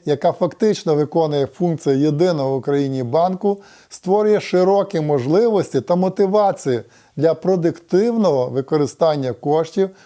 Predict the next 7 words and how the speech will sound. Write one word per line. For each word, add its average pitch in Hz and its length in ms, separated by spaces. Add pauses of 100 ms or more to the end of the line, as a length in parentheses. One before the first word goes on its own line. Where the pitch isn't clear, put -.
(120)
у 151 120
реальній 143 640
економіці, 120 840 (260)
соціальній 170 680
та 185 140
інших 147 440
сферах. 123 520